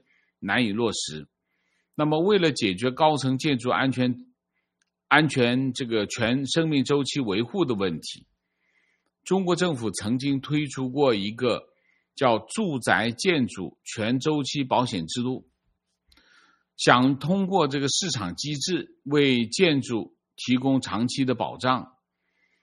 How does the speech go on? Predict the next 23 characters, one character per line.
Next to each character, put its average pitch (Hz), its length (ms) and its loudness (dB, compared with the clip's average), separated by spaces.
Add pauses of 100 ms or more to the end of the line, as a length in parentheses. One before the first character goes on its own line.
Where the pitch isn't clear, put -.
(240)
但 185 180 6
是 151 160 -2
这 226 200 0
项 170 260 0
制 175 180 -4
度 139 340 -6 (300)
最 196 260 0
终 170 300 -2
无 113 320 -2
疾 113 180 -2
而 98 180 2
终。 110 380 -6 (1160)
为 190 180 6
什 127 140 0
么 104 100 0
呢？ 104 160 0
有 92 160 -2
三 127 240 2
个 117 80 -2
原 78 240 -6
因。 64 160 -18 (680)
第 156 200 2
一， - 200 -8